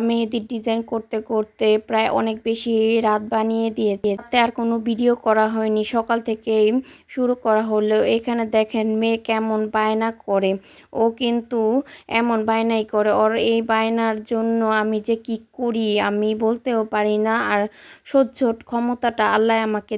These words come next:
দেখ সহ্য করতে দেখ। ও খাবার খাওয়ার আগে কিংবা পরে অনেক বেশি বাহানা করে, আর ওই বাহানাটাই সে পূরণ করে।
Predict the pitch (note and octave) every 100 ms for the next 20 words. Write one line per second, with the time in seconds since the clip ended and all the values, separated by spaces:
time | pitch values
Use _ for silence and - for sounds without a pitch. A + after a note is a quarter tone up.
0 | G#3 G#3 G3+ - B3 G#3 G#3+ G#3 G#3 G#3
1 | G#3+ G3+ G3 G3 - G#3+ - A3 A3+ A3+
2 | A#3 A3+ A3 A3 A3+ G3+ G#3+ A3 A3 G#3+
3 | - - - _ A3+ A3 A3+ - A#3+ A#3
4 | - B3+ B3 A#3 A#3+ A#3+ A#3+ A3+ A3 A3
5 | A3+ A3+ - A3 A3 A#3 G3+ G3+ G#3+ -
6 | A#3 A3+ A3 A#3 A3+ A3+ A3+ G#3+ C4 -
7 | - - C4 A#3+ - C4+ C4+ C4+ C4+ A3
8 | F#3+